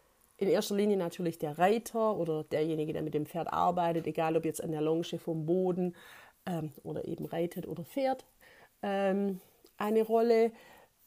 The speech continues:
dass derjenige oder dass demjenigen bewusst ist, in welche Richtung das Pferd hohl ist, in welche Richtung es fest ist und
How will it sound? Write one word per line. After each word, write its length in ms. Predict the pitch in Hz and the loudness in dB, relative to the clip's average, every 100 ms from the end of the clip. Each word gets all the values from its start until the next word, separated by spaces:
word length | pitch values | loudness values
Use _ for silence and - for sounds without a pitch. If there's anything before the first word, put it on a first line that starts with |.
| - - - | -16 -16 0
dass 380 | 190 190 185 - | 6 6 4 -4
derjenige 1000 | 214 196 214 247 247 240 220 233 233 240 | 4 8 8 8 6 4 4 8 10 8
oder 140 | 165 160 | 4 0
dass 320 | 156 156 - _ _ _ _ _ _ 180 - | -2 -2 -8 _ _ _ _ _ _ -10 2
demjenigen 840 | 226 240 254 233 233 226 208 175 | 4 6 4 4 4 4 0 2
bewusst 680 | 185 160 175 262 277 - - | 2 2 4 4 4 -2 2
ist, 460 | 214 254 247 - - - | 6 6 4 -2 -10 -4
in 280 | 180 165 - - | -2 -2 -4 -8
welche 600 | 160 202 262 277 - 254 | 2 6 6 4 0 0
Richtung 800 | 240 240 - 240 233 233 233 180 - - | 0 -4 -4 0 0 0 -4 -8 -14 -4
das 420 | 196 - - - - | -2 -2 -4 -10 -6
Pferd 320 | 208 190 - | -4 -2 0
hohl 240 | 233 240 | 4 4
ist, 220 | - 226 | 4 0
in 140 | 180 180 | -2 0
welche 500 | 175 180 185 175 165 | 2 0 0 0 0
Richtung 300 | 175 - 160 | -2 -4 -6
es 180 | 165 - | -4 -2
fest 320 | 220 226 - | -2 -2 -4
ist 220 | 226 - | -6 -2
und 200 | 190 190 | -4 -4